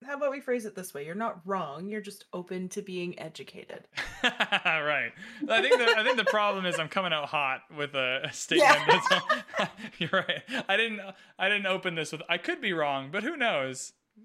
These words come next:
Speaker 2: But yeah, I think it's, I think, I think that's why. I don't think it's vindictive. I think it is, I think Dumbledore sends him, like, a letter or something, being like, "Hey, you have to send Harry a Christmas
Speaker 1: Yeah.
Speaker 2: present." So they send the worst object possible.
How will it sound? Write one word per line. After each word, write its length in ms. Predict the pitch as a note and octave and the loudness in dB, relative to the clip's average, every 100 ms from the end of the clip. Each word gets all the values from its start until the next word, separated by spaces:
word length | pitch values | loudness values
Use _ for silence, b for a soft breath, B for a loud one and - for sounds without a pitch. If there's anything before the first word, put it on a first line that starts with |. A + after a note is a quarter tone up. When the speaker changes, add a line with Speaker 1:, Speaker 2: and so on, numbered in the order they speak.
| A#3+ - | _ -8
Speaker 2:
But 140 | D3+ | -4
yeah, 220 | C3 A2 G2 _ | 0 -2 -4 _
I 120 | D3+ F#4+ | -2 0
think 240 | D#4+ F4+ | 0 -2
it's, 140 | D4 D4 - | -4 -4 -2
I 100 | G3+ | -2
think, 200 | A3 B3 | 0 -2
I 160 | A3 G3 | -2 -2
think 160 | A#3+ | -2
that's 160 | A3+ E3 | -4 -6
why. 500 | C#3+ D3+ D3 C#3+ C#3 | -8 -4 -2 0 2
I 40 | D#3 | 0
don't 140 | G3 | -2
think 120 | A3 | -4
it's 140 | F#3 F#3 | -8 -8
vindictive. 720 | C#3 D3+ C3 C3+ - A2 A2 | -10 -8 -4 -4 -4 -10 -6
I 140 | B2 | -6
think 240 | B2+ E3 D3+ | -6 -6 -8
it 80 | C#3 | -6
is, 300 | C#3 B2+ - b b b b | -6 -8 -16 b b b b
I 100 | D3+ | -2
think 200 | F#3+ D3+ | -2 -2
Dumbledore 440 | E3 E3 D3 C#3 | -4 -4 -6 -8
sends 200 | - C#3+ | -8 -12
him, 60 | B2+ | -10
like, 140 | B2+ | -6
a 40 | A#2+ | -6
letter 320 | B2 A#2+ A#2 | -4 -4 -4
or 60 | A2 | -6
something, 220 | A#2+ A#2 | -10 -10
being 120 | A#2 | -8
like, 80 | A2+ | -6
"Hey, 100 | B2 | -4
you 60 | |
have 100 | B2 C3+ | -4 -6
to 60 | |
send 260 | C3 A#2+ A#2 | -14 -12 -8
Harry 200 | A#2+ A2+ | -6 -6
a 40 | |
Christmas 320 | C#3 F#3 F3 E3 | -4 -4 -4 -6
Speaker 1:
Yeah. 60 | |
Speaker 2:
present." 380 | A#2+ A2 G#2+ A2+ | -6 -8 -10 -16
So 80 | A#2+ | -14
they 80 | A#2 | -12
send 240 | - A#2+ | -10 -12
the 280 | A2 A2 A2+ | -12 -16 -20
worst 360 | A#2+ A#2 A#2 - | -10 -8 -8 -12
object 420 | A#2+ G#2+ G#2+ G2+ - | -14 -12 -12 -14 -12
possible. 420 | A2+ A2 A2 | -12 -12 -18